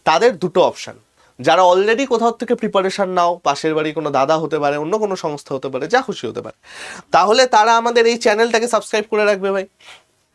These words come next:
এই চ্যানেলটাকে সাবস্ক্রাইব করে রাখবে, কারণ এইখানে দেখো সব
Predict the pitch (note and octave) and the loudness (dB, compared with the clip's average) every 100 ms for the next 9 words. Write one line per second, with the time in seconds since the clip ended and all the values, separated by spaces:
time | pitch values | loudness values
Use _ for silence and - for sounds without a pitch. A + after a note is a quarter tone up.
0 | - - - E3 F3+ G#3 G3 A#3 A3+ A#3 | -20 -20 -2 0 2 2 2 2 0 2
1 | G#3+ - A3 G#3 G#3+ G#3 G3+ G#3 A3 _ | -2 0 -2 2 2 2 0 -4 -12 _
2 | - F3 F#3 F#3 F#3+ A#3 B3 A3+ G#3+ E3 | 0 2 4 2 2 0 2 2 2 2
3 | E3+ - - - - - A#3 | 0 -4 -20 -10 -6 2 2